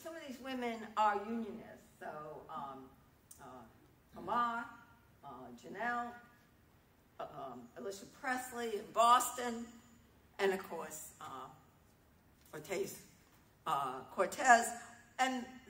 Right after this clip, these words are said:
these two women, uh, in Boston and in New York actually defeated longtime somewhat liberal Democratic men,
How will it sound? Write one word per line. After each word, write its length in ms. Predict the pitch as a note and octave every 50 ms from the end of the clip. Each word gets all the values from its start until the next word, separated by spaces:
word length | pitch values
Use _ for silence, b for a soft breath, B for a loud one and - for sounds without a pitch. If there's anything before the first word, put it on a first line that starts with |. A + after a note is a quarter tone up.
| - - - - - - A3+
these 200 | D4 D#4+ - -
two 160 | - - - B3
women, 520 | A#3 A3 G3+ G3+ G3 F#3+ F#3 F3+ F#3 F#3 F#3 - - -
uh, 600 | F#3 F#3 F3+ F3 E3+ E3 E3 E3+ E3 D#3+ D#3+ - - - - - - - -
in 260 | F#3+ F3+ F3 E3+ E3+ E3+ E3 E3 E3
Boston 520 | G3 F#3+ G#3 G#3 G#3+ - - G#3 G3 F3+ F3 F3 E3+ - - - - - - - -
and 140 | G3 F#3+ F#3
in 120 | F#3 F#3
New 140 | F#3 F#3+ F#3+
York 400 | G#3 C4+ D4 - G#3 G3 G3 F#3+ - -
actually 420 | A#3 A3+ A3+ A#3 A3+ - A3 G3+ G3 F#3+
defeated 600 | F#3+ F#3 - - D#4+ D#4 D4+ D4 A#3+ A3+ F#3+ - F3+
longtime 640 | G3 G3 F#3+ F#3+ F#3+ - - F#3+ F#3 F3+ F3 E3+ D#3+ - - - - - - - - - - -
somewhat 420 | - - E5+ - B5+ - B3+ B3
liberal 480 | A#3+ A#3 - - G3+ F#3 - - - - - - - - - -
Democratic 640 | - G#3 F#3+ F#3 F#3 - - E3+ E3 - - -
men, 220 | F#3+ F#3+ G3 F#3